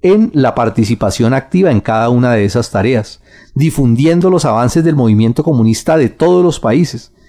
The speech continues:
y sobre todo estudiando y dando a conocer los avances de las guerras populares que se dan en el mundo.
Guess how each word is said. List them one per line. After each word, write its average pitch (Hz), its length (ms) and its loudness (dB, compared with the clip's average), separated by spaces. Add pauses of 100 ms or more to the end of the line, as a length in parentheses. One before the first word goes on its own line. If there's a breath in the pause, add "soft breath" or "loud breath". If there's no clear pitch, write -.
(240 soft breath)
y 135 100 -2
sobre 113 300 0
todo 120 180 0
estudiando 151 680 0 (260 loud breath)
y 147 120 2
dando 123 260 2
a 143 80 -4
conocer 165 420 0
los 151 160 0
avances 107 420 -2
de 147 100 0
las 95 200 0
guerras 123 320 -2
populares 104 500 -2
que 113 120 -2
se - 80 -4
dan 95 180 -2
en 113 140 0
el 95 100 -2
mundo. 101 300 -2